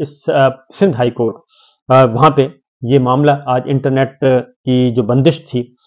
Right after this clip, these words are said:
बंदिश, अ, का मामला था, तो केस उधर पहुंचा हुआ था सिंध हाई Court में। Chief Justice सिंध हाई Court के पास केस था सो-, सो-, सोशल मीडिया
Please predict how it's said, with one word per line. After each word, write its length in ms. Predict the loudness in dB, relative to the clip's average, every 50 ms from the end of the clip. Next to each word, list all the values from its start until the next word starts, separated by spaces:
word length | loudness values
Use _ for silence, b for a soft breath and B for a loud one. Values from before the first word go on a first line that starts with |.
| _ _ -2
बंदिश, 300 | 0 2 2 0 -2 -4
अ, 60 | -14 _ _ 2
का 400 | 2 2 2 0 0 -2 -4 -4
मामला 320 | -2 -2 -2 2 2 0
था, 160 | 2 0 -6 -6 b b b b b _
तो 320 | 2 2 2 2 0 -4 0
केस 300 | 0 2 2 0 -6 -6 -6
उधर 180 | -4 -2 -2
पहुंचा 380 | -2 -2 -2 -2 -2 0 2 2
हुआ 160 | 4 4 2
था 340 | 0 0 -4 -6 -6 _ _ _
सिंध 320 | _ _ 0 0 0 0
हाई 140 | -2 -2 -4
Court 240 | 2 4 4 4 4 2 -4
में। 60 | -8 -8 _ _ _
Chief 120 | 0 2 4
Justice 420 | 4 2 2 2 -4 -4 -2 0
सिंध 180 | 0 0 2 4
हाई 180 | 4 4 4
Court 220 | 4 0 -2 0 -2
के 60 | -2
पास 340 | 2 2 2 2 2 -2 -2
केस 240 | 0 0 0 0 0 -4
था 80 | -4 -4
सो-, 200 | -2 -4 -4 -2
सो-, 200 | 0 -2 -2 -2
सोशल 300 | 2 0 0 2 2 0
मीडिया 320 | 0 0 2 2 0 0